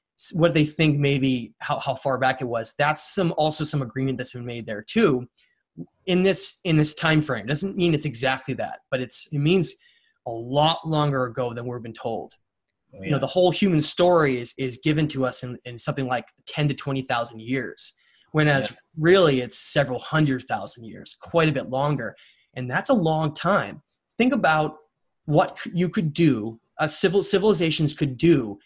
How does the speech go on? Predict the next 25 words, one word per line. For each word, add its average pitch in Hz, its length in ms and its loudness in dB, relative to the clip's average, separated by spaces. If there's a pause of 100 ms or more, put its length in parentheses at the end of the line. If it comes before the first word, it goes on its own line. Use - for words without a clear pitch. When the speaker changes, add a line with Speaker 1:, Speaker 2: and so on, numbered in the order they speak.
(220)
Speaker 1:
in 147 140 2
ten 156 220 0
thousand 147 360 2
years. 131 500 -2 (340)
And 151 120 0
think 185 120 6
about 185 140 2
what 180 160 0
civilizations 156 640 0
could 139 160 -4
do 143 180 0
in 123 240 -4 (240)
two 143 140 -2
hundred 151 400 -4
thousand 101 340 -10
years. - 360 -14 (280)
Comparison. 143 640 -4 (340)
There's 151 180 0
so 180 220 4
much 202 240 2
of 190 100 2
human 170 280 0
history 151 320 -4
that's 117 180 -10
been 113 300 -12